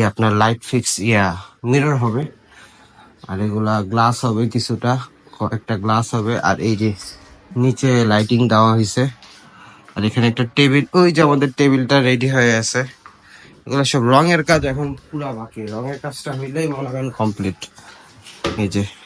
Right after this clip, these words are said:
আবার এটা নিচেও আপনার ইয়া দেওয়া হয়েছে, লাইট দেওয়া হয়েছে। আর এখন আসেন আমার রুমটা আপনাদের সাথে শেয়ার করি। তা এটা আমার ভাইয়ের রুম, আর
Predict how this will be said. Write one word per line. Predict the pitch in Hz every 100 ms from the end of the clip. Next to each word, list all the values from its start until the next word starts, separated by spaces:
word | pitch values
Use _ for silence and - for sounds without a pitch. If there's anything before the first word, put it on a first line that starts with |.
| 101
আবার | 120 117
এটা | 120 139 139
নিচেও | 135 156 151 143
আপনার | 127 139 135 - - _ _ _ - - _ _ 120
ইয়া | 117 110
দেওয়া | 107
হয়েছে, | 101 98 104 95 _ _ _ _ _ - _ -
লাইট | 120 120 110
দেওয়া | 117 107
হয়েছে। | 107 - 107 - _ _ _ _ - -
আর | 113 - 143
এখন | 151 143 135
আসেন | - 156 -
আমার | 175 196 170
রুমটা | 160 143 143
আপনাদের | 151 135 135 143
সাথে | 127 131 -
শেয়ার | 135 117 -
করি। | 117 135 - - - _ _
তা | 147 - -
এটা | 143 165
আমার | 165 151
ভাইয়ের | 127 143 147 135
রুম, | 151 165 _
আর | -